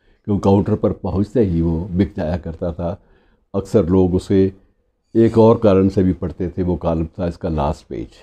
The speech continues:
अंतिम पृष्ठ। लास्ट पेज का कॉलम चालीस साल तक स्थायी स्तंभ था और उसको ख्वाजा अहमद अब्बास खुद लिखते थे। तो ख्वाजा अहमद अब्बास के नाम से छपने वाला वो स्थायी, स्थायी स्तंभ जो है, परमानेंट फीचर, रेगुलर फीचर,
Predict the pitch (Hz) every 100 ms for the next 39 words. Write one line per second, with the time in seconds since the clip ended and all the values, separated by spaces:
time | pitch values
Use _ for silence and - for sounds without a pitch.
0 | _ _ _ _ _ - 110 107 95 78
1 | 73 - - _ _ _ _ _ _ -
2 | 101 127 147 - 135 123 131 120 98 98
3 | 110 - 120 113 156 160 107 92 92 98
4 | 92 98 - 98 101 107 - 92 80 82
5 | 87 87 - 85 87 - 87 - 85 82
6 | 87 85 82 76 78 69 78 80 - 92
7 | 76 57 - - - - _ _ _ _
8 | _ _ _ _ 98 - 98 113 131 127
9 | 117 123 123 101 101 90 98 120 131 -
10 | 107 95 85 90 95 101 90 90 78 95
11 | 90 82 85 82 85 87 - - 87 92
12 | 87 _ _ 90 95 104 - 123 139 117
13 | 87 80 76 101 _ _ _ _ - 110
14 | 110 107 104 - 92 85 104 90 85 90
15 | 90 92 82 82 80 98 98